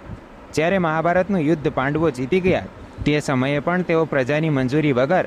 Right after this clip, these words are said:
હસ્તિનાપુર સિંહાસન ઉપર બેસવા ઈચ્છતા ન હતા. યુધિષ્ઠિર રાજનીતિ અને યુદ્ધ કળામાં પણ નિપુણ હતા અને તેઓનું મનપસંદ હથિયાર ભાલું હતું.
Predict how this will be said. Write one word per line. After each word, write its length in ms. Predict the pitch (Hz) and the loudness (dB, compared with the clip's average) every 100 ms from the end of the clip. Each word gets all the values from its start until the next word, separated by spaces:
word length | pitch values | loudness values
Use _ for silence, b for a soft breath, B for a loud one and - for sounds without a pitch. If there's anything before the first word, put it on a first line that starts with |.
| - | -4
હસ્તિનાપુર 560 | 123 123 170 170 170 180 | -8 -2 0 0 0 -2
સિંહાસન 500 | 160 143 135 131 156 | -2 -2 0 0 -2
ઉપર 240 | 135 160 | 0 -2
બેસવા 380 | 147 135 - 156 | 0 -2 -2 -2
ઈચ્છતા 420 | 135 123 127 139 | -2 -6 -4 0
ન 100 | 139 | 0
હતા. 380 | 117 110 107 98 - - - - - - - | 0 -2 -6 -8 -12 -18 -20 -12 -8 -4 0
યુધિષ્ઠિર 460 | 139 160 175 202 180 | 2 2 0 0 0
રાજનીતિ 560 | 151 131 147 165 190 185 | 0 0 -2 0 0 -2
અને 140 | 180 175 | -2 -2
યુદ્ધ 240 | 139 151 156 | 0 -2 -2
કળામાં 460 | 143 131 139 143 | -2 0 0 0
પણ 120 | 180 | 0
નિપુણ 360 | 160 135 190 185 | 0 0 0 0
હતા 260 | 131 120 98 - | -2 -4 -6 -2
અને 160 | 147 | -2
તેઓનું 360 | 147 147 151 143 | 0 0 0 0
મનપસંદ 520 | 127 135 151 175 160 | 0 0 -2 -2 -2
હથિયાર 400 | 131 117 160 147 | -2 -2 -2 -2
ભાલું 400 | 113 123 135 123 | -4 -2 -2 -2
હતું. 220 | 110 104 | -4 -6